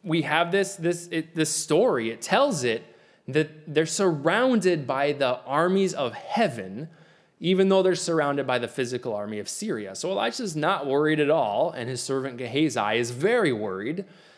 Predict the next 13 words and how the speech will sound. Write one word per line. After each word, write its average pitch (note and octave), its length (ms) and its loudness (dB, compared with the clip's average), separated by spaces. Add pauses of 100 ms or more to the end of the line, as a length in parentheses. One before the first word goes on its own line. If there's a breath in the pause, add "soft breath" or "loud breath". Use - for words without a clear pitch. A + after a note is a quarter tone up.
(200 loud breath)
So C3 340 -2
he, C#3 260 -8 (200)
the, C3 200 -4 (160)
Elisha C#3+ 460 0
asked C3+ 260 -2
the C3 80 -6
Lord A#2+ 220 0
to G#2+ 60 -8
open G#2+ 280 -8
Gehazi's G#2 640 -8
eyes C3+ 520 -2 (400 soft breath)
to - 80 -8
see G#2 540 -6